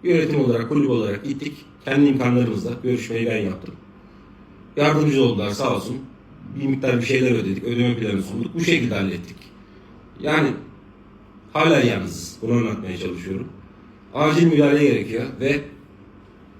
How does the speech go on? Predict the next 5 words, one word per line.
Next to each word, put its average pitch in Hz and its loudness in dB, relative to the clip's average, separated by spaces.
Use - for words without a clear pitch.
buna 170 8
şu 185 6
an, 185 2
bunu 160 4
konuşurken 165 0